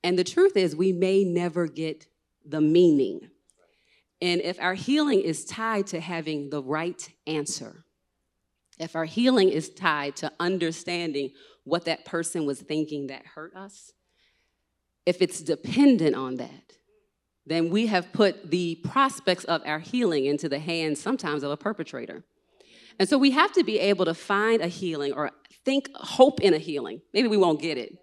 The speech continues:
but hope in a healing hope in a healing that's not tied to the validation, opinions, or thoughts of the one that hurt us. Um, and this is, this is why I keep thinking in, in my mind and pointing to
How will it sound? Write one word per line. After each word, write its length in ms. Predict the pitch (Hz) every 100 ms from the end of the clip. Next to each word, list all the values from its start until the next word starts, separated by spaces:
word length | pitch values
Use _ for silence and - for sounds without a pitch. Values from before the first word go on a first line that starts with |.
| -
but 120 | 170
hope 380 | - 311 330 -
in 140 | - 214
a 40 |
healing 440 | - - 120 381 - - - - _
hope 340 | - 349 392 392
in 140 | 202 170
a 60 |
healing 520 | 165 165 147 135 127 - _ _
that's 220 | 180 185
not 240 | 208 196 -
tied 440 | 196 180 165 165
to 300 | - 165 143
the 80 | 139
validation, 680 | 143 143 139 147 147 143 143
opinions, 720 | - 151 135 127 131 139 -
or 80 | 139
thoughts 600 | 139 147 131 - - - _
of 120 | 143 139
the 100 | 135
one 160 | 139
that 140 | 120 147
hurt 240 | 143 131
us. 380 | 123 - - - _ _ _ _ _ _ _ _ _ -
Um, 300 | 160 156 175 - -
and 160 | 196 208
this 180 | 269 294
is, 160 | 214 196
this 180 | 240
is 100 | 240
why 200 | 202 180
I 80 | 170
keep 260 | 175 185 160
thinking 420 | 185 175 180 165
in, 140 | 143 - -
in 80 | 156
my 140 | 151
mind 440 | 156 160 175 165 147
and 120 | 147
pointing 400 | - 185 160 151
to 340 | - 143 151